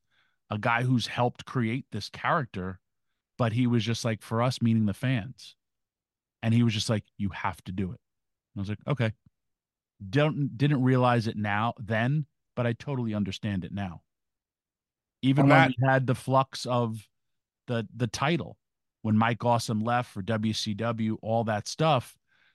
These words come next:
Speaker 1: and he was just like, <clears throat> excuse me, "It's gonna go to Taz, but then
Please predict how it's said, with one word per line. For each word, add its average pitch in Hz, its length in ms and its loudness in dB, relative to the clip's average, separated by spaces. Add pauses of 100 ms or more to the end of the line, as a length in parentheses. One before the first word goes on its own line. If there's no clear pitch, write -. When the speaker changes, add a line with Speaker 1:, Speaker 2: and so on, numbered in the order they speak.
(300)
Speaker 1:
and 120 220 -2
he 120 140 0
was 113 180 0
just 110 200 -2
like, 107 340 0 (200)
<clears throat> - 520 -2
excuse 180 600 -4
me, 95 120 -4 (1700)
"It's - 180 -2
gonna 123 240 4
go 127 160 4
to 131 80 4
Taz, 117 640 0 (600)
but 110 180 0
then 113 400 4